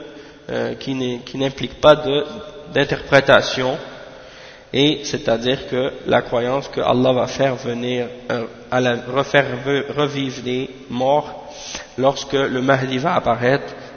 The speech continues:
il va faire revivre, euh, les alliés du Mahdi, et il va faire également revivre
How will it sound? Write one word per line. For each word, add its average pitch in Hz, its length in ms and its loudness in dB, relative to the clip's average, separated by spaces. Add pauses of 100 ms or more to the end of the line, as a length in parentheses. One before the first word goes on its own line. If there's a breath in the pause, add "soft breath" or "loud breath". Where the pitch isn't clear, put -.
il 135 100 -2
va 131 120 4
faire 135 260 4
revivre, 131 480 -2 (580 loud breath)
euh, 117 560 -2
les 123 260 0
alliés 127 380 0 (360)
du 135 80 -10
Mahdi, 139 440 -2 (160)
et 151 220 0
il 135 140 0
va 127 600 0
faire 127 280 2
également 123 500 0
revivre 127 420 -4